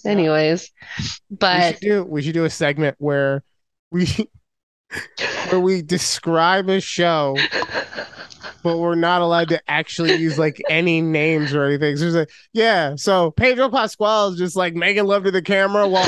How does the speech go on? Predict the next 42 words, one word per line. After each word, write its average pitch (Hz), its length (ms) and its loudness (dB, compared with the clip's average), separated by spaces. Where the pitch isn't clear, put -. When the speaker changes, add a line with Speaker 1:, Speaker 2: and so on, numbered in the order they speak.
Speaker 1:
also 453 460 4
Speaker 2:
<laughs> - 0 -
Speaker 1:
violently 196 440 2
yelling 190 380 -2
at 202 180 2
it. 226 180 -2
And 190 160 0
then 240 140 2
this 240 180 0
big 196 260 0
dude 202 200 0
just 175 220 -2
takes 190 260 0
his 175 140 -2
head 175 180 0
and 170 60 -2
go, 160 180 0
Speaker 2:
<laughs> - 1500 0
We 277 200 2
can't 370 220 2
even 339 220 2
say 294 260 2
the 285 100 2
actor's 247 440 0
name. 196 320 0
<laughs> - 760 -4
Speaker 1:
"Oh, 220 460 4
I 196 120 0
can't." 226 640 -6
Oh, 151 240 -4
fuck. - 40 -14
Speaker 2:
No, 214 560 0
see, 233 220 0
that 226 220 4
would, 262 180 2
that 254 140 4
would, 277 200 0
everybody 320 460 2
knows 269 320 2
Pedro 233 280 2
Pascal's. 214 540 -2
It 220 120 -8